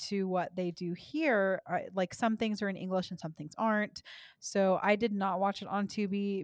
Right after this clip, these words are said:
because of the subtitle issue, but I don't know if it's there or not in this movie. That's just something I would advise. But you can watch it for free if you make a Tubi account, or you can rent it or buy it on Amazon Prime. So if you're interested.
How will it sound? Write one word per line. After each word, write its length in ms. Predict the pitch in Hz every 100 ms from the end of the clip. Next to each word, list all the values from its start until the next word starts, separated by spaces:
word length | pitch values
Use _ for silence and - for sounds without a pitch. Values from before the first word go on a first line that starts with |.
| 180
because 420 | 190 - 185 185
of 80 | 190
the 60 |
subtitle 480 | 202 214 196 208 208 202
issue, 340 | 208 240 240
but 180 | 214 -
I 80 | 269
don't 160 | 277 226
know 120 | 220
if 100 | 208
it's 120 | 190
there 200 | - 185
or 100 | 170
not 300 | 190 160 -
in 100 | 202
this 160 | 208 208
movie. 200 | 220 220
That's 200 | 208 190
just 100 | 196
something 260 | 196 190 165
I 80 |
would 100 | 180
advise. 460 | 175 165 127 - -
But 120 | 190 196
you 100 | 202
can 360 | - 233 233 - - - - -
watch 240 | 185 -
it 80 | 165
for 140 | 185
free 300 | - 180 175 170
if 140 | 180
you 80 | 196
make 240 | 175 170 -
a 20 |
Tubi 420 | 196 - 170 170
account, 380 | 156 - 240 294
or 120 | - 220
you 160 | 214
can 180 | - 185
rent 300 | 180 185 -
it 400 | 190 - - - _ - _ _ _ -
or 120 | 185
buy 260 | 175 175
it 120 | 175 -
on 140 | 180 -
Amazon 680 | 175 175 175 170 175 175 175 -
Prime. 680 | - 180 165 - - - 160 _ _ _ _ _ _ _
So 260 | - 107 - _ _ _ _
if 40 | -
you're 160 | 185
interested. 640 | 185 185 180 - - -